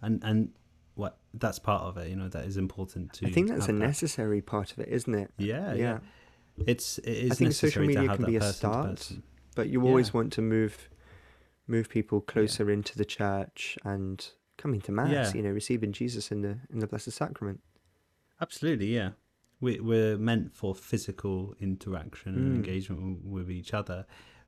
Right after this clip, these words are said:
Speaker 1: but where do people spend most of their time on social media? And that's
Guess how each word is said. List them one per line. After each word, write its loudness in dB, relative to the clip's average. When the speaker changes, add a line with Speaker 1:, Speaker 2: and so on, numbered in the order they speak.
Speaker 1:
but 4
where 4
do 2
people -4
spend -2
most -4
of -8
their -6
time -8
on -6
social -6
media? -2
And -4
that's -10